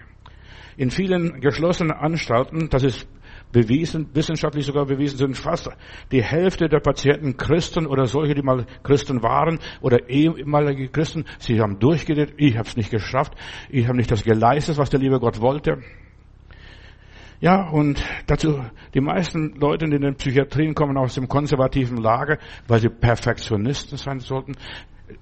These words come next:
Wir müssen verstehen, was ist Perfektionismus überhaupt? Und so viele Menschen, sie wollen das Gute, das Richtige,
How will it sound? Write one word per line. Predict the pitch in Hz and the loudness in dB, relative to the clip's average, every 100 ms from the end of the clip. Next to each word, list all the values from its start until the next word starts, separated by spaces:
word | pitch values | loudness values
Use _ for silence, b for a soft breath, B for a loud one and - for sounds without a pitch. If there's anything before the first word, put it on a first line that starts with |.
| - - - - - - | -20 -20 -20 -20 -20 -6
Wir | 131 160 | -2 0
müssen | 170 160 | 0 2
verstehen, | 143 - 165 135 | 2 2 -2 -2
was | - - | -4 -4
ist | - 139 - | -4 -4 0
Perfektionismus | 139 120 135 117 131 135 - 117 | 0 2 0 -2 0 -2 -2 -4
überhaupt? | 135 151 143 - - - - - - - B B B - | -4 -4 -4 -6 -10 -16 -20 -20 -20 -20 B B B -8
Und | 151 151 | -4 -4
so | - 202 | 0 2
viele | 208 180 | 2 2
Menschen, | 175 180 180 | 0 -2 -2
sie | 170 160 143 B B | 2 2 2 B B
wollen | 139 180 | 2 2
das | 165 156 131 | 2 0 2
Gute, | 170 185 | 0 2
das | 156 127 - | 0 0 0
Richtige, | 160 160 175 175 160 | -2 0 -2 0 -2